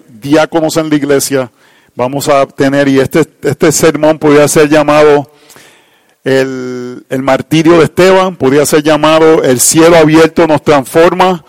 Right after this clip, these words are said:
podría ser llamado gente ordinaria hace cosas extraordinarias. Así que vamos a orar y entregamos este tiempo al Señor. Señor, te damos gracias por tu palabra.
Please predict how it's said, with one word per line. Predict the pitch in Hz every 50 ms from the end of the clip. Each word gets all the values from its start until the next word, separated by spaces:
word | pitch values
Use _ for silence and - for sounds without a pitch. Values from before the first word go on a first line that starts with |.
| - - - - _ _ -
podría | - 147 147 143 156 175 202 196
ser | 185 - 196 190
llamado | 170 185 175 170 170 180 185 185 185 180 185 170 - _ _ - - - - _ _ _
gente | - 156 165 180 175 - 190 190 185 190 - -
ordinaria | 170 165 - - 160 160 156 160 175 185 180 175 170 156 151
hace | 147 - 175
cosas | - - 170 160 - 165 127 151
extraordinarias. | 143 - - 156 143 135 135 135 127 117 110 101 92 92 80 - - - _ _ _ _ _ _ _ _ _ _
Así | - - 123 117
que | - 135 127 120 117 _ _ _ _ _ - - _ _ -
vamos | 131 131 143 156 - 156
a | 151
orar | 147 147 147 143 143 135 123 - _ _ _ _ _
y | - 113 117 117 113 113 113
entregamos | 113 110 - - 113 110 117 131 131
este | 131 - -
tiempo | 113 120 120 113 113
al | 117
Señor. | - 117 110 101
Señor, | - 123 131
te | - 151
damos | 143 147 139
gracias | 135 151 139 - 156
por | - - - 143 -
tu | - 143
palabra. | - 147 139 139 135 131 127 127 113 117